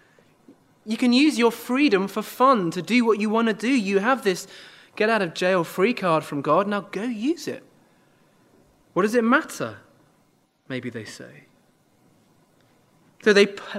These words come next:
peddle this life of lawless indulgence, physical pleasure,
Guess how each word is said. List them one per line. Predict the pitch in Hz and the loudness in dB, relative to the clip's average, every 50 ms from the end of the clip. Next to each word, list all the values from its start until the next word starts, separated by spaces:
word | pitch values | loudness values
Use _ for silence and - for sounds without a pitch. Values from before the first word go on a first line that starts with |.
| - - | -14 -8
peddle | - - 269 262 233 190 170 | -2 0 0 2 2 0 0
this | 156 147 147 147 - - - - _ - - - - - _ _ | -2 -2 -4 -6 -6 -10 -14 -14 _ -20 -20 -20 -20 -20 _ _
life | 156 160 175 196 208 202 - - - | -2 0 0 2 2 0 -2 -4 -6
of | 143 135 131 131 - - _ _ _ _ _ _ _ _ _ _ | -6 -6 -6 -8 -14 -20 _ _ _ _ _ _ _ _ _ _
lawless | - 151 160 175 196 220 214 202 190 180 - - - | -6 -2 2 4 6 6 6 4 4 0 -2 -6 -8
indulgence, | 185 165 156 151 143 165 160 165 170 165 - - 135 123 120 - - - | -6 -6 -4 -4 -2 0 0 0 0 -2 -4 -6 -8 -10 -10 -12 -16 -18
physical | - - - - - 180 185 - 208 - - - - 156 147 | -18 -18 -12 -4 -2 -2 -2 -2 -4 -6 -6 -8 -8 -8 -8
pleasure, | 147 - - - - 165 156 151 139 - - 107 101 120 135 | -10 -12 -18 -12 -6 -2 -2 -2 -2 -6 -10 -12 -12 -14 -14